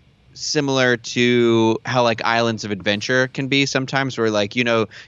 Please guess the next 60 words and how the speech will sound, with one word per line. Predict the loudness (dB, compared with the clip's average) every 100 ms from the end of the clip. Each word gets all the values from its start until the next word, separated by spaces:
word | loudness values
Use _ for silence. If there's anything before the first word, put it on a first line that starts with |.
| -2
you'll | 0
be | 0
in | -2
the | -2
park | 0 0 0
and | 0
you'll | -2
be | 2
like, | 2 2
"Oh, | 0 0
there's | 0 0
not | 0
a |
lot | 2 0
of | 0
people | 0 0
over | 0 -2
here | 0 2 4 2
or | 2 -2
here, | 0 2 4
or | 2
there's | 0 -2
more | 0 0
people | 0 -2 0
in | 0
Marvel | 2 2 2
Island, | 0 2 2
but | 0
not | 0 0
a | 2
lot | 0
of | 0
people | -2 -2
in | -4
Seuss | -6 -2
Landing | -2 0 0
right | 0
now." | 0 -2 -6 -20 -6
And | -2
then | 0 2
you'll | 0
get | 0 -2
to | 0 0
the | 2 2
Harry | 2 2
Potter | 0 0 0
stuff | -2 -2 -2
and | -4
be | -2
like, | -4 -4
"Good | -2 -2 0
God, | 0 2 0
is |
this | -6 -8
where | -4
the | -4
entire | -2 0 0
theme | 0 -4 0
park | 0 0
is?" | 2 0 -2